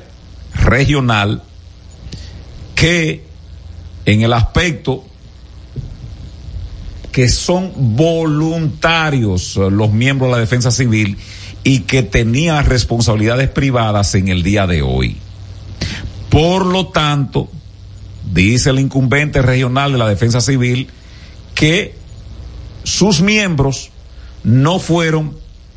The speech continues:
precisamente porque ellos no tienen la categoría, diríamos, desde el punto de vista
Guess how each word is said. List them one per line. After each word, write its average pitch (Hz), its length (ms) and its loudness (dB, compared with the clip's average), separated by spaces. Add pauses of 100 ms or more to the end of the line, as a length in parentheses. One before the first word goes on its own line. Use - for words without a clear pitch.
(640)
precisamente 147 1040 2
porque 127 580 0
ellos 135 280 0
no 139 340 0
tienen 120 680 0
la 120 360 0
categoría, 110 1080 0 (400)
diríamos, 95 840 2 (220)
desde 87 460 2
el 87 120 2
punto 123 420 2
de 135 120 2
vista - 540 0